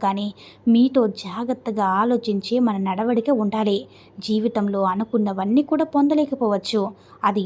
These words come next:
ఏమో కానీ జీవితంలో మనకి తగిన విధంగా మనం నడుచుకునేటటువంటి జ్ఞానం భగవంతుడు మనకి ప్రసాదిస్తాడు. కాబట్టి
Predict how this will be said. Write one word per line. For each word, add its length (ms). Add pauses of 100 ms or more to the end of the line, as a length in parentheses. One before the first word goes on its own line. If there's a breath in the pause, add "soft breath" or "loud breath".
(120)
ఏమో 180
కానీ 340 (400 loud breath)
జీవితంలో 680
మనకి 300
తగిన 340 (100)
విధంగా 380
మనం 260 (100)
నడుచుకునేటటువంటి 960
జ్ఞానం 400 (440 loud breath)
భగవంతుడు 580 (100)
మనకి 200
ప్రసాదిస్తాడు. 680
కాబట్టి 440